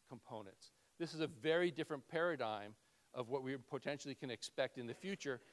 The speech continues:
because all of our understanding and our theories are all based on discrete disturbance. And we have n-, no new ways being to address con-, continual chronic, um, alteration. And so these types of theories and concepts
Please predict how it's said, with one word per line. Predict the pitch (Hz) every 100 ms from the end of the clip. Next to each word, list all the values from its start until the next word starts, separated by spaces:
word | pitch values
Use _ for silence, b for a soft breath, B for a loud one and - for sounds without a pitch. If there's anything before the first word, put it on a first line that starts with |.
| B -
because | 143 156 139 -
all | 156 180
of | 170
our | 160
understanding | 151 147 143 - 170 170 151
and | 131
our | 120 -
theories | 214 202 143 127 - b b
are | -
all | 165
based | 151 147 139 147
on | 127
discrete | 113 - 123 135 - 120
disturbance. | 117 - 123 107 90 92 -
And | 127
we |
have | 143 131
n-, | 151 156
no | 143 170 202
new | 185 160
ways | 135 113 120 - B B _
being | 123 127
to | - 131
address | 113 127 120 113 -
con-, | 127 117
continual | 131 117 156 147 135 123
chronic, | - 127 127 120 - -
um, | 117 107 -
alteration. | 117 107 107 101 110 87 76 B B B B
And | 120
so | - 147
these | 139 175
types | - 160 -
of | 127
theories | - 175 180 156 127
and | 113
concepts | - 180 190 - 113 -